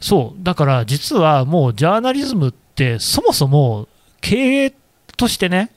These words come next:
今まで成り立ってたのが、まあ、まあ、奇跡とまでは言わないけれども、幸運だったっていうところで、今後はもうその、エルスさんね、報道ではお金は稼げないっていう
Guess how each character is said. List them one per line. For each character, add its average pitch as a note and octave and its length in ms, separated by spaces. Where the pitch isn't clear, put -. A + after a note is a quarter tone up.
今 E3+ 220
ま G3 140
で A#2 480
成 C#3 160
り F#3 60
立 A#3+ 120
っ E4 40
て - 260
た F#3+ 280
の D#3+ 200
が、 C#3+ 500
ま B2+ 360
あ、 - 80
ま - 60
あ、 - 20
奇 - 240
跡 - 140
と G3+ 100
ま B2 120
で A2 80
は G#2 100
言 A2 80
わ A#2 100
な B2+ 120
い B2+ 60
け B2 120
れ G#2 80
ど G#2+ 80
も、 B2 100
幸 C#3 420
運 D3 140
だ C#3+ 120
っ - 60
た G2+ 80
っ G2+ 40
て B2 80
い A2+ 100
う A#2 120
と B2 120
こ A#2 120
ろ A2+ 100
で、 G#2+ 380
今 C4 280
後 C#4+ 100
は D4+ 120
も A3 340
う A#2 40
そ C3+ 100
の、 B2 100
エ E3 60
ル C3+ 100
ス - 120
さ B2 100
ん G#2 60
ね、 G#2+ 260
報 C4+ 380
道 F4+ 180
で F#4 80
は E3+ 100
お D3 80
金 G3+ 880
は F#3 160
稼 D3+ 280
げ E4+ 80
な F4 140
い D3 40
っ C3 40
て - 260
い C3 60
う B2 440